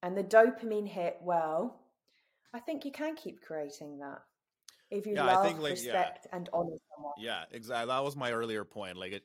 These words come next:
Speaker 2: it can't just be about dopamine. There has to be something deeper as the foundation for it to last.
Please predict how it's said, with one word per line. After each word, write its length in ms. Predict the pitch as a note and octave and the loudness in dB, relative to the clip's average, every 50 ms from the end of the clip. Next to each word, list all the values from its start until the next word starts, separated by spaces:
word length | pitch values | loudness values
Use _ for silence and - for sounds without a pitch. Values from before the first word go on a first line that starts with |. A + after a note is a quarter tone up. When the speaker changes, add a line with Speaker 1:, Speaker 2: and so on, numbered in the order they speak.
| - | -10
Speaker 2:
it 120 | - A2 - | -12 -12 -10
can't 280 | - - B2+ B2 B2 | -8 -6 -6 -6 -6
just 280 | A2+ A#2 A2+ A2 - - | -4 -6 -6 -6 -6 -10
be 100 | G2+ G2+ | -8 -8
about 280 | G2 F2+ G2 F#2+ F#2+ F2+ | -6 -6 -6 -8 -8 -8
dopamine. 500 | F#2+ G2 F#2+ - G2+ G2 G2+ G#2 A2 G#2 | -8 -10 -10 -10 -10 -10 -8 -8 -8 -6
There 120 | G2+ F#2+ | -8 -6
has 180 | G#2 G2+ G2 - | -6 -6 -8 -8
to 80 | - G#2 | -10 -12
be 280 | G2 G2 F#2+ F#2+ F#2+ - | -10 -8 -8 -10 -10 -12
something 400 | - - G2+ F#2 F#2 F#2+ F#2+ F#2+ | -14 -14 -12 -12 -12 -12 -12 -12
deeper 380 | - G#2+ G2 - - F2+ F#2 | -12 -12 -12 -10 -10 -8 -8
as 100 | F2+ F2 E2+ | -8 -8 -10
the 80 | F#2 F2+ | -14 -12
foundation 680 | - F#2+ E2+ E2 E2 E2 D#2+ D#2+ - - D#2+ D2 D2+ _ | -10 -10 -10 -10 -12 -14 -14 -14 -14 -16 -16 -18 -20 _
for 140 | - F2 F2 | -12 -12 -12
it 100 | D#2+ _ | -12 _
to 100 | - F#2+ | -14 -14
last. 420 | E2+ D#2+ E2 D#2 D2+ - - _ | -12 -10 -12 -12 -12 -14 -16 _